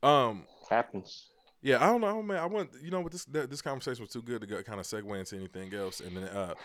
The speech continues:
Speaker 1: the next topic I wanna talk about was kinda heavy, so we just save it for another time. Um,
Speaker 2: Mm.
Speaker 1: I don't really s-, uh, see it, uh, deeming necessary right now. Um, uh, I don't know if any of y'all else, uh, anybody else had anything else to add to this wonderful conversation.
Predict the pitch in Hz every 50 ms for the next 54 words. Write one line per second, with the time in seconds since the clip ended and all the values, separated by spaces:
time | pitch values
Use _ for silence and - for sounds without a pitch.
0 | - - - - 113 131 131 - - 123 107 - 104 104 107 101 107 98 - 117
1 | 104 98 92 92 90 90 - 98 90 87 92 107 98 90 90 - 98 90 101 98
2 | 87 82 - 101 90 90 - - 92 87 90 92 85 82 - 101 92 92 87 85
3 | _ _ _ _ - _ _ _ - - 98 95 90 87 90 90 92 95 92 90
4 | 98 101 101 90 92 90 90 - - - - 95 90 90 87 85 - - 101 98
5 | 95 90 85 _ - 90 90 87 90 92 92 90 - _ - 90 101 101 95 92
6 | 87 92 92 87 - - 92 90 90 90 90 87 87 82 87 87 87 80 82 _
7 | - - - - _ - - 117 113 107 104 101 92 87 82 _ _ _ _ _
8 | _ _ _ _ _ _ - - 117 110 101 98 107 131 139 135 127 117 135 135
9 | 127 120 117 117 113 113 113 117 113 - - - 107 113 - 127 131 127 120 107
10 | 101 110 107 101 101 101 107 107 - - 95 87 - - 98 101 90 - 104 95
11 | 90 92 95 - - - 90 82 - 104 117 113 98 90 - - - 90 87 87
12 | 87 - - 87 85 90 90 85 - - 85 90 87 87 85 85 - 82 85 80
13 | - - 92